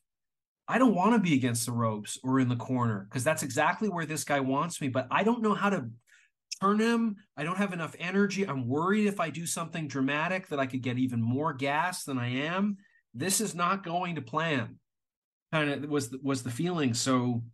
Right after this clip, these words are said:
yeah, I thought sixth round, Frazier, Frazier takes it pretty easily. And seventh round, Ali looks even more sluggish. He's barely moving. He's sort of pawing at Frazier.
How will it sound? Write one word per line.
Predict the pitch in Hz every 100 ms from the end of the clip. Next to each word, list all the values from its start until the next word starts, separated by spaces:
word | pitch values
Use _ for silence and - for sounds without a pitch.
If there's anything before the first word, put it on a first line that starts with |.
| - _ _ _
yeah, | 127 151
I | 131
thought | 131 151 143 - _
sixth | - - 196 196 175
round, | 175 180 160 147 131 - _ -
Frazier, | 151 160 160 147 -
Frazier | 156 165 160
takes | - 151 -
it | 143 -
pretty | 139 131
easily. | 143 170 156 143 131 127 123 120 - _ _ 139
And | 135 127
seventh | 123 165 170 196 190
round, | 139 135 131 127
Ali | 127 147 156
looks | 147 131
even | 143 123 120
more | 147 175
sluggish. | - 170 160 156 156 120 - _
He's | 117
barely | 117 127 143 143 123
moving. | 139 160 147 151 147 147 - _ _ -
He's | 123
sort | 160
of | 117 -
pawing | - 127 127 147 170 170
at | 175 -
Frazier. | 170 170 170 127 165 165 156